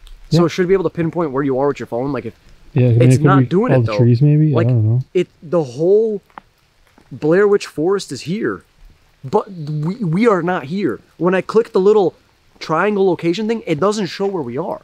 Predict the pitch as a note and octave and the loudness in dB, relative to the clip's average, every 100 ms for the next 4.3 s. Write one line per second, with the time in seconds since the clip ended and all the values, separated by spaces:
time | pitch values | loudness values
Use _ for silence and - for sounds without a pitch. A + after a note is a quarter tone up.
0 | _ _ _ _ _ F#3 G3+ - - _ | _ _ _ _ _ -2 -2 -4 -12 _
1 | _ _ _ _ _ _ _ - _ _ | _ _ _ _ _ _ _ -20 _ _
2 | _ _ _ _ _ _ _ _ _ _ | _ _ _ _ _ _ _ _ _ _
3 | - B2 A#2+ A2+ D3 D3 C#3+ - E3+ C#3+ | 0 4 4 4 2 2 0 0 0 0
4 | - D3 D#3 | -2 -2 -2